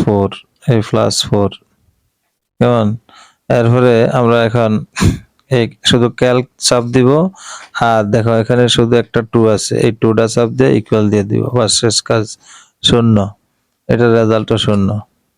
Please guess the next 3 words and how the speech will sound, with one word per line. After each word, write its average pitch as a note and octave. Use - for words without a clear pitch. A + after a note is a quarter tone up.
কোনো B2
হিসাব A2+
নাই, B2+